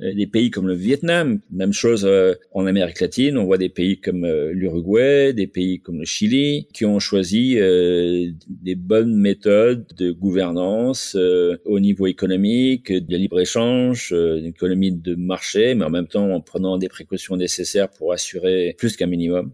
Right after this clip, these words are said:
au niveau social. L'Afrique doit se tourner vers ces modèles-là. Il faut surtout pas se poser en, en donneur de leçons. Euh, en France, euh, en ce moment, il y a beaucoup de, d'introspection. Qu'avons-nous fait en Afrique ? Pourquoi nous perdons l'Afrique ? Euh,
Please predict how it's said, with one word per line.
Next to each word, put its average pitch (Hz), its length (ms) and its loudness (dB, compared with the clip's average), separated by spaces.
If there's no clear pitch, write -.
au 101 60 -6
niveau 92 240 -2
social. 104 600 -2
L'Afrique 95 380 -2
doit 104 120 0
se - 100 -6
tourner 107 260 2
vers 101 140 0
ces 101 140 -2
modèles-là. 95 580 0
Il - 120 -4
faut 127 180 0
surtout 160 260 0
pas 151 140 0
se - 80 -4
poser 120 340 2
en, 110 220 2
en 95 160 -4
donneur 113 300 2
de 110 60 2
leçons. 110 760 2
Euh, 92 320 2
en 98 100 0
France, 120 440 -4
euh, 95 240 2
en 95 40 -2
ce - 140 -8
moment, 104 220 2
il 98 80 -2
y 95 40 0
a 95 40 0
beaucoup 101 320 -2
de, 90 180 0
d'introspection. 104 880 -2
Qu'avons-nous 104 800 0
fait 110 600 0
en 101 160 0
Afrique ? 104 500 -2
Pourquoi 110 500 0
nous 104 140 4
perdons 101 460 -2
l'Afrique ? 104 720 -2
Euh, 98 300 2